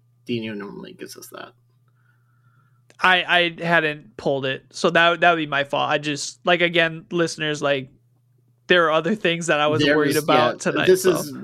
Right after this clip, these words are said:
Speaker 1: everything. This was, like, this is the most unorganized we've ever been for a show.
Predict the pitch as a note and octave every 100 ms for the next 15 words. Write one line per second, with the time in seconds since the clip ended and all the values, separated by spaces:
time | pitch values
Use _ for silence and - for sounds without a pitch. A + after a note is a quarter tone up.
0 | - - - C#3 C#3+ B2+ D3 A#2+ C3+ C3
1 | A#2+ - A2+ G#2 - - _ _ _ _
2 | _ _ _ _ - C#3 C#3+ D3 D3 B2
3 | B2+ B2+ A#2 A2 A2+ A2 - A2+ - A2
4 | G#2+ G2+ G#2 G2+ - - - - - -
5 | C6+ C4+